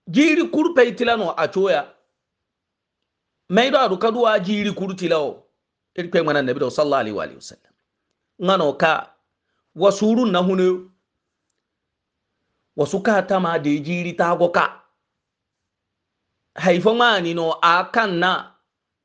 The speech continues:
ka jiri ze no na kan na. Hai ka meri ka bisa jiri ze no mwene ngano itago kan na. Ngadi bongo no, no de bo gune hari wa kuben na no nor kwe kwe beri. Alfa yoru kurpe machi no guna, abara ya.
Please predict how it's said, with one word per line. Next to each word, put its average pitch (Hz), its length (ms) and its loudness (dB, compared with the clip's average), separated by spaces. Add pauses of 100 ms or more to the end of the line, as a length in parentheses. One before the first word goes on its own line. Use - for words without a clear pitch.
(600)
ka 220 220 4
jiri 208 360 -2
ze 190 240 2
no 170 100 -4
na 180 120 -4
kan 170 240 -2
na. 143 240 -2 (540)
Hai 202 460 -2
ka 277 260 2
meri 240 460 0
ka 233 160 2
bisa 220 240 0
jiri 202 340 -6
ze 196 200 2
no 175 140 2
mwene 185 240 -2
ngano 185 260 -2
itago 175 480 0
kan 143 200 -2
na. 131 200 -4 (200)
Ngadi 262 260 -2
bongo 220 340 2
no, 190 140 0
no 226 160 4
de 208 100 6
bo 202 200 2
gune 185 200 -2
hari 180 260 -2
wa 175 120 -2
kuben 165 280 -6
na 156 100 -4
no 165 140 -4
nor 143 180 -6
kwe 131 160 -4
kwe 123 160 -6
beri. 110 300 -6 (680)
Alfa 180 300 0
yoru 214 180 2
kurpe 180 340 -4
machi 170 300 -6
no 131 220 -4
guna, 135 380 -4 (280)
abara 170 360 2
ya. 151 400 0